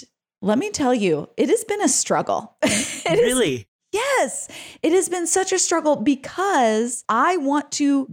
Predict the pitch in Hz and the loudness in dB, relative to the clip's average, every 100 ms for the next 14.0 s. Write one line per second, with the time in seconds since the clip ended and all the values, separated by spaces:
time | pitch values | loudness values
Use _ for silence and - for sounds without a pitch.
0 | 180 165 269 330 320 - - 311 294 247 | -8 0 2 2 -2 -6 -2 0 2 2
1 | 247 269 247 330 226 175 - _ _ _ | 2 2 2 0 -2 -6 -12 _ _ _
2 | 240 247 247 - 320 349 370 330 285 285 | 0 2 0 -2 -2 2 2 2 0 0
3 | 269 247 196 226 311 381 392 403 359 370 | 0 0 0 0 2 2 2 0 -2 0
4 | 302 - - 330 277 240 - 220 233 269 | -2 -2 -6 -2 0 2 0 -2 0 -2
5 | 285 285 254 226 254 262 247 247 - - | 0 -2 0 0 0 0 0 -4 -14 -6
6 | 254 - 277 294 262 240 330 392 349 277 | -2 0 0 0 0 2 0 0 0 0
7 | 262 - - - _ _ - 269 269 302 | 0 -2 -10 -14 _ _ -4 -2 0 0
8 | 285 - - 220 208 226 381 494 - _ | -2 -6 -2 0 2 2 2 0 -4 _
9 | _ - 220 220 202 143 185 190 220 - | _ -8 -2 0 0 -2 0 2 2 -2
10 | 190 190 202 208 220 214 - 196 190 - | -2 2 4 4 2 0 0 -2 0 0
11 | 196 196 190 202 190 208 - 170 - - | 2 0 0 0 0 0 -4 -6 -4 -6
12 | - 143 190 220 214 185 180 170 180 180 | -2 0 2 2 0 0 -4 -2 0 2
13 | 185 175 185 151 151 180 226 302 349 - | 2 0 -2 -2 -2 0 0 2 0 -4